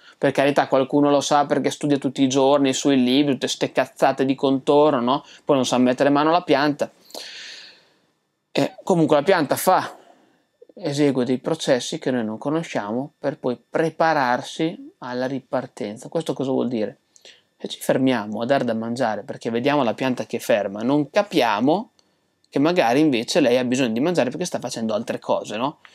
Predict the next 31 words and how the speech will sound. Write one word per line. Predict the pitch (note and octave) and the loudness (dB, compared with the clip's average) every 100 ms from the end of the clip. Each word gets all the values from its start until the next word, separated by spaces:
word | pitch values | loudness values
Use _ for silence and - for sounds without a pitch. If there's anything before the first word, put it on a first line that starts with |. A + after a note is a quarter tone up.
| _ | _
Cioè, | - E3 | 0 2
le | A#3 | 4
persone, | B3+ B3 - G3 A#2+ | 4 2 4 4 4
ragazzi, | A2+ B2+ C#3 A2 - B2+ | 0 2 2 0 -4 -4
stanno | C#3+ A#3+ B3+ | 0 0 2
sedute | D#3 E3+ F3 | 2 2 2
sul | - B2+ | 0 0
divano, | C#3 D3 A2+ G2+ A#2 C3 _ _ | 2 4 2 -2 -4 -6 _ _
magari | E3+ F3 C#3+ B2+ C#3 | 0 2 2 2 2
fanno | A3+ A3+ | 2 2
qualcos'altro | C#3+ C3+ C#3 G3 F#3 F3+ | 2 2 2 2 2 2
che | C#3 | 2
noi | D3+ | 2
non | B2 | 2
vediamo, | A#2 C#3+ F3 B2 G#2 - | 0 0 0 0 -6 -6
magari | B2+ D#3 F3 | 0 0 0
pensare, | - C3 A#2 A#2+ F#3+ B2 G2+ B2 | -4 -6 -4 0 2 2 0 0
no? | D#3+ F#3+ _ _ - _ | -2 -2 _ _ -20 _
Quindi | F3+ C#3+ | 2 2
sono | G3+ | 0
tutte | G3+ - | -2 -4
cose | B3 F#3 G3 | 0 2 2
che | G3+ F3 | 0 2
noi | E3+ B2+ | 4 4
non | D3 | 2
vediamo, | F#3 A#3+ B2+ C3+ | 2 0 0 0
che | D3+ | -4
però | G#3 D3+ | -4 -2
la | B2 C3+ | -2 -2
pianta | B2+ A2 B2 - | -4 -6 -10 -8
fa, | - B2 | -4 -4